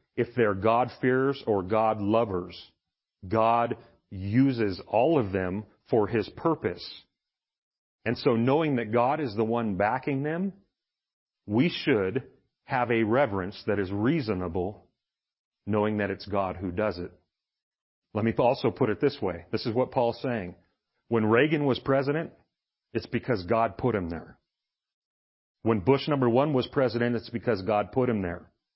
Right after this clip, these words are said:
When Clinton became president, is where some of you are gonna be like, "Nah, yeah, it's 'cause God put him there." When Bush number two became president, it's because God put him there. When Obama became president,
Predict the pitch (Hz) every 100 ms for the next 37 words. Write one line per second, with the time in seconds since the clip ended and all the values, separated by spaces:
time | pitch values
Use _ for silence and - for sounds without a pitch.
0 | _ _ - 117 110 - 175 190 175 160
1 | 180 175 175 196 156 123 117 135 - 107
2 | 110 - 120 113 110 104 113 101 - 113
3 | 104 107 - _ 104 104 - - _ _
4 | _ - 120 - 139 95 117 107 104 -
5 | 131 107 90 85 - _ _ _ _ _
6 | _ _ _ _ _ _ _ _ _ _
7 | _ _ - 110 123 131 139 135 - 185
8 | 160 147 165 139 165 151 151 156 131 127
9 | 110 123 101 123 120 - 127 127 117 147
10 | - - _ - 113 131 117 110 - _
11 | - 117 101 127 127 175 170 131 127 147
12 | 135 131 139 120 95 87 110